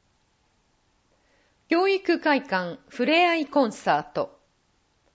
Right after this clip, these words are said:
小林力、美しきピアノの世界。日時、十一月十五日日曜、十四時開演。場所、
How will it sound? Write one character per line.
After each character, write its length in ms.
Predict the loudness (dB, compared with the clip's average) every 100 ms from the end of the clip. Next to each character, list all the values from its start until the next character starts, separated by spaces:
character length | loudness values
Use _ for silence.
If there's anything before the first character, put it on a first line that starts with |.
| _ _ _ _
小 140 | 0 2
林 540 | 4 2 -2 -6 -10
力、 540 | -10 0 0 0 -4 -10 _ _ _ -6
美 420 | -6 -4 0 0
し 140 | 0
き 160 | -6 -8
ピ 200 | -2 0
ア 120 | 2
ノ 100 | 0
の 140 | 0
世 200 | -2 -4
界。 300 | -4 -6 -8 -12 _ _ _ _ _ _ _ _ _ _ _ -6
日 400 | -4 -4 -4 -6
時、 320 | -6 -10 _ _ _ _ _ _
十 300 | -8 -2 0
一 300 | 0 -4 -4
月 300 | -2 -2 -4
十 220 | -2 0 0
五 140 | -2
日 560 | -4 -6 -8 -8 -8 _ -6
日 420 | -6 -4 0 2
曜、 340 | 2 0 -4 -12 _ _ _ -12
十 320 | 0 4 4
四 160 | 4 2
時 140 | -2
開 400 | -6 -4 -4 -2
演。 260 | -2 -4 -8 -18 _ _ _ _ _ _ _ _ _
場 220 | -2 0 0
所、 440 | 2 2 2 -4